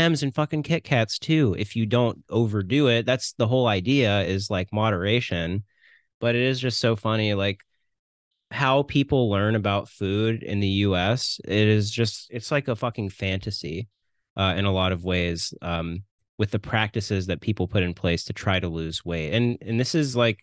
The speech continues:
and doctors really a lot of times are no different. Like, the education I got from nutrition in medical school, pretty weak, pretty whack, I gotta say. There's not really, not a lot of emphasis besides, what is it? Like,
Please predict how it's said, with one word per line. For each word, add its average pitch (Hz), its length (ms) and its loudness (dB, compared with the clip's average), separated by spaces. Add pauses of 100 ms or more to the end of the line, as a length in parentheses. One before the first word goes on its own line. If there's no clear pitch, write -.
(140)
and 98 180 -4
doctors 123 400 2
really 113 240 4
a 98 60 4
lot 101 160 4
of 98 60 -2
times 107 260 0
are 95 60 2
no 92 120 2
different. 87 440 -2
Like, 92 200 0
the 95 240 0
education 139 560 2
I 104 120 4
got 104 300 2
from 92 440 -2 (380)
nutrition 175 840 0 (280)
in 120 120 2
medical 120 360 2
school, 160 480 0 (500)
pretty 120 220 4
weak, 87 320 0 (100)
pretty 98 160 2
whack, 82 400 -2
I 95 80 -4
gotta 90 180 0
say. 73 360 -8
There's 95 200 -2
not 113 180 4
really, 131 240 4
not 117 180 4
a - 20 4
lot 101 160 4
of 95 80 0
emphasis 95 420 -4
besides, 92 580 -2 (800)
what 101 120 0
is 87 100 -2
it? 85 140 -4
Like, 95 280 -2